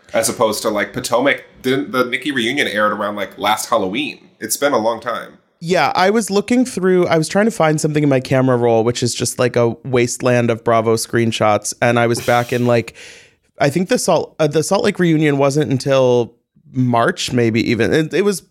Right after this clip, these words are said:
Speaker 2: you know, they, their season went on for a long time. So I definitely feel, I feel the whole of,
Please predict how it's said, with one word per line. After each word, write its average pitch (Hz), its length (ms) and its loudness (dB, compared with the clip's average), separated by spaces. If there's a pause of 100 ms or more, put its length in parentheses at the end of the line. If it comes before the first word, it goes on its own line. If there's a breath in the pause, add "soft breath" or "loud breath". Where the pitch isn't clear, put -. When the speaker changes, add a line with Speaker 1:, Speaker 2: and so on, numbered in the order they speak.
Speaker 2:
you 190 160 -2
know, 110 260 2
they, 185 520 0
their 175 300 0
season 156 380 2
went 135 160 2
on 135 200 2
for 131 120 0
a 123 60 2
long 117 260 0
time. 123 260 -2
So 139 220 0 (360 loud breath)
I 170 120 2
definitely 160 500 0
feel, 139 520 0
I 143 100 2
feel 170 240 0
the 139 100 -2
whole 123 460 2
of, 117 380 -2